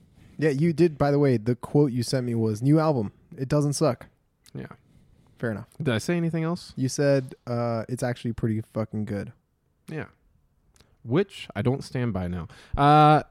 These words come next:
Speaker 2: it's just like as the weekend went on and I l-, tried to listen to it, I felt like I was, like, having to try to listen to it, which
Speaker 1: Yeah.
Speaker 2: just is not the effect that you get whenever an album's good. You're like, "I can't fucking stop playing this. Hey, mom, did you hear this?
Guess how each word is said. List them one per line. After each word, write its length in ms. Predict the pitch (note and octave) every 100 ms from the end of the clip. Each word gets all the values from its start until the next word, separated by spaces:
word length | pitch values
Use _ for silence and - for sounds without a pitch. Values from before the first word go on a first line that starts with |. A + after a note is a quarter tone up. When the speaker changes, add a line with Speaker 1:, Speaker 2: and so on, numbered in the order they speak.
| -
Speaker 2:
it's 160 | D#3+
just 120 | A3+ A3+
like 140 | G3+
as 160 | G3+ E3+
the 120 | F3
weekend 340 | F3+ F3+ E3+
went 120 | E3+
on 240 | D#3 D#3+ E3
and 120 | B2+
I 160 | A#2+ A2+
l-, 240 | G#2 -
tried 440 | - - A#2+ B2+ D#3
to 80 | E3+
listen 280 | F3+ F#3 F3
to 180 | F#3+
it, 80 | G3
I 80 | -
felt 320 | - - F#3+
like 120 | D3+ C#3
I 60 |
was, 200 | B2+ G2+
like, 220 | G#2 F#2+ - - -
having 560 | A#2 A#2 A#2 - A2+ G#2+
to 220 | - G#2
try 560 | - A2+ G#2+ G#2 G#2 G#2
to 200 | - G#2+
listen 460 | G2 G#2 F#2+ F#2 E2+
to 180 | F2 D2+
it, 140 | - C3+
which 160 | B2 A#2
Speaker 1:
Yeah. 80 |
Speaker 2:
just 140 | G#2+ - A2
is 180 | D3
not 320 | C3 C#3+ B2 -
the 120 | A2
effect 400 | G2 A2 G2 -
that 80 | F#2
you 120 | F#2
get 220 | F#2 F#2
whenever 280 | G2 F#2 F2+
an 120 | F2
album's 400 | F2+ F2 F2+ -
good. 200 | G2+ F2
You're 100 | F2
like, 180 | D#2+ D2+ -
"I 200 | D3 C#3+
can't 320 | - B2+ A#2
fucking 260 | B2 A#2 A#2+
stop 300 | - A2+ -
playing 280 | C#3 B2+ A2+
this. 220 | A2 - - -
Hey, 160 | C#3+ D3+
mom, 320 | B2+ A#2+ B2
did 160 | A2+
you 140 | A2+ C#3
hear 200 | D3 D3
this? 300 | D#3 E3